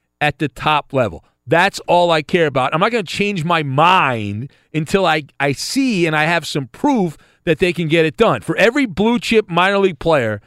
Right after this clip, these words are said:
who becomes a star or a megastar, you have a hundred, two hundred, three hundred, four hundred, five hundred that do a face plant and are either mediocre or don't even make it at all. But now the Padres have Eric Hosmer,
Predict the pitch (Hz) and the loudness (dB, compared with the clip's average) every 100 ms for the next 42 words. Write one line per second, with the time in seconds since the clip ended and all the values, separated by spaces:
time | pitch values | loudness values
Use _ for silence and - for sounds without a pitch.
0 | _ _ _ 156 147 156 190 180 151 - | _ _ _ -2 -2 -2 -2 -2 -4 -4
1 | - 185 185 185 185 139 131 180 190 175 | 2 4 6 4 4 2 2 2 2 0
2 | - 156 131 127 117 - - 170 214 185 | 0 2 2 2 -2 -8 -6 2 4 4
3 | 165 - 214 233 214 170 - 233 208 208 | 2 0 -2 0 -2 -6 -2 0 2 2
4 | 185 - 208 196 185 - 208 208 196 147 | -2 -2 0 0 -2 -2 0 2 0 -4
5 | - 220 233 185 151 131 160 _ _ _ | 2 4 6 4 4 2 -2 _ _ _
6 | 175 165 220 147 - - 247 254 - 165 | -2 2 2 2 0 4 4 4 -2 -2
7 | 117 120 - _ _ - 170 202 185 151 | -2 -6 -12 _ _ 0 4 4 4 0
8 | 208 269 240 196 160 170 196 _ - 175 | 0 2 4 4 4 -2 -2 _ -2 0
9 | 151 254 254 190 165 220 233 190 156 175 | 4 4 4 0 2 0 2 0 2 4
10 | 196 139 104 123 _ _ _ _ _ _ | 4 2 -2 -10 _ _ _ _ _ _
11 | - 233 233 247 294 240 196 208 214 202 | -4 -4 2 2 4 4 4 4 4 2
12 | 143 160 160 - 175 202 - - 175 - | 2 0 0 2 2 2 0 2 2 2
13 | 127 85 | -6 -10